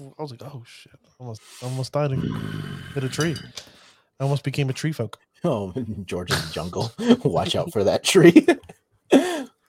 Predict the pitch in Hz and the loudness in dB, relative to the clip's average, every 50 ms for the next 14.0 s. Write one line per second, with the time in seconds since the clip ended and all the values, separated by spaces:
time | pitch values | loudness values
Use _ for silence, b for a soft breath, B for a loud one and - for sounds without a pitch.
0 | _ _ _ 123 135 131 123 120 - - _ _ _ _ _ _ - 240 339 415 | _ _ _ -2 4 4 6 4 4 0 _ _ _ _ _ _ -4 -2 -2 0
1 | 392 330 - - 247 226 196 196 B B 202 175 B - - - 240 240 208 - | -2 -2 -2 0 2 2 2 2 B B -18 -18 B -8 -4 -2 -2 -2 0 2
2 | 247 240 233 208 185 180 - - 359 403 - 196 160 147 151 151 - 151 143 139 | 2 4 4 4 2 0 2 4 4 4 4 4 4 2 2 2 4 4 4 4
3 | 139 139 139 156 156 147 143 139 139 135 135 135 135 - _ _ _ _ _ _ | 2 2 2 2 4 4 4 4 4 4 2 0 -4 -6 _ _ _ _ _ _
4 | _ - 202 254 254 196 147 120 117 123 123 - - 170 156 151 - _ _ _ | _ -2 0 4 6 8 8 8 8 6 2 2 2 0 0 0 -2 _ _ _
5 | - 156 - - - 135 107 202 - - - 80 82 - - 69 65 - - 92 | -18 -14 -2 0 2 2 2 0 -6 -10 -12 -12 -10 -8 -8 -10 -10 -12 -14 -12
6 | - 53 53 57 58 58 62 69 - 92 92 82 73 85 82 80 73 71 - - | -12 -12 -12 -12 -12 -14 -14 -10 -8 -6 -6 -6 -6 -8 -8 -8 -12 -14 -12 -12
7 | 82 85 82 87 87 - 98 101 98 98 120 117 101 120 110 113 113 110 104 98 | -12 -12 -12 -12 -8 -4 -4 -4 -2 -2 -4 -4 -2 -4 -2 -2 -2 -2 -2 -2
8 | - - 95 98 - - 113 104 101 104 98 107 101 98 - - 123 113 - - | -4 -4 -4 -6 -8 -8 -8 -6 -6 -6 -2 0 0 0 0 0 -4 -4 -2 0
9 | 120 117 120 123 120 123 123 - - 403 453 427 427 - 427 440 440 539 - - | 0 0 0 -2 -2 -4 0 0 2 2 2 4 6 6 6 6 6 2 0 -2
10 | 370 392 453 480 466 453 440 427 415 392 392 - - 294 285 - - 427 - - | -2 0 4 6 8 8 10 10 10 8 8 4 2 4 6 10 10 10 10 8
11 | 906 - - - - - 415 415 - - - 349 415 403 330 - - - - 156 | 6 0 -6 4 8 8 8 8 8 4 0 2 2 2 0 -2 -4 -4 -2 -2
12 | 131 120 117 117 104 90 107 90 87 - 131 120 - - 143 139 143 139 151 147 | 0 0 0 0 -2 -2 -6 -6 -6 -6 -8 -6 -4 -2 -2 -2 0 0 0 0
13 | 156 170 185 208 b b b b b b _ - 127 123 113 113 113 113 113 | 0 -2 -6 -10 b b b b b b _ 0 2 4 4 4 2 0 -4